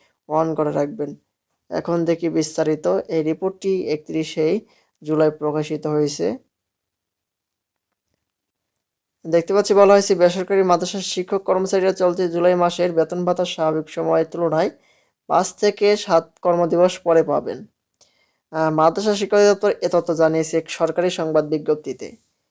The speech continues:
আহ, বুধবার একত্রিশে জুলাই প্রকাশিত এই বিজ্ঞপ্তিতে বলা হয়, ইনক্রিমেন্ট ও অন্যান্য হিসাব সংক্রান্ত কাজ চলমান থাকায়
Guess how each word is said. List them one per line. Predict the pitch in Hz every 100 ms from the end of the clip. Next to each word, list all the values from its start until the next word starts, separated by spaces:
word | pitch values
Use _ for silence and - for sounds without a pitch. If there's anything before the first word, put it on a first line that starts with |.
| _ _
আহ, | 165 165 160
বুধবার | 165 180 202 208 185
একত্রিশে | 170 - 165 170
জুলাই | 170 175
প্রকাশিত | 170 175 185 190 190
এই | 190 165
বিজ্ঞপ্তিতে | 160 165 165 156 160
বলা | 156 151
হয়, | 160 196 392 - _ _ -
ইনক্রিমেন্ট | 170 165 202 202 208 202
ও | -
অন্যান্য | 170 175 180
হিসাব | 180 165 185 185
সংক্রান্ত | 190 180 185 185
কাজ | 185 160 160
চলমান | 160 165 165 160
থাকায় | 156 160 160 196